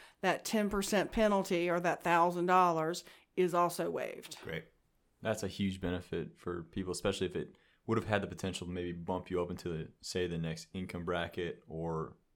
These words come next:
Speaker 3: something like along those lines, correct?
Speaker 1: Correct. Correct. Um, and the last one I'll mention, this, this was a big item for businesses.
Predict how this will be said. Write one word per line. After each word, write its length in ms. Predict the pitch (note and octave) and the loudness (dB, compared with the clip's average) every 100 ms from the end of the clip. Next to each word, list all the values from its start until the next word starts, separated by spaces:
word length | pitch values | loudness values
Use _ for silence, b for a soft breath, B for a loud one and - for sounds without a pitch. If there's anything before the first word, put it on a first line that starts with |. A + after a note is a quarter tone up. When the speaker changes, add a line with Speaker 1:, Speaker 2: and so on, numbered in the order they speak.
| _ - | _ -10
Speaker 3:
something 240 | F2 D2+ | -6 -6
like 160 | D2 - | -8 -10
along 240 | E2+ E2 | -8 -6
those 240 | - D#2+ - | -6 -6 -6
lines, 180 | D#3+ | -10
correct? 220 | - F3 D#3+ | -2 0 0
Speaker 1:
Correct. 320 | - - - _ _ | -2 -10 -20 _ _
Correct. 440 | - E3+ C#3+ - - _ _ _ _ _ _ _ _ B B B B B B G3 | -10 -6 -6 -8 -20 _ _ _ _ _ _ _ _ B B B B B B 0
Um, 220 | G3 F#3 | 2 4
and 160 | G#3 | 4
the 80 | G3+ | 4
last 420 | G#3 B3 C#4+ D#4 | 6 8 8 6
one 200 | B3 G#3+ G3 | 2 4 6
I'll 160 | F#3 | 6
mention, 640 | F#3 G#3 A3 A3 G3+ F#3 F3+ | 6 4 4 4 2 2 2
this, 220 | F#3 - | 0 -2
this 280 | - F3+ - | -4 -4 0
was 180 | F#3+ | 2
a 60 | F#3 | 2
big 320 | F3 G3+ G#3+ | 4 6 6
item 440 | - G3 F#3+ F#3+ F3+ | 4 4 4 2 0
for 200 | F3+ E3+ | 0 0
businesses. 1000 | E3+ G3+ G#3 F#3+ F3+ F3+ E3 E3 F3 | 4 4 4 0 0 2 4 2 0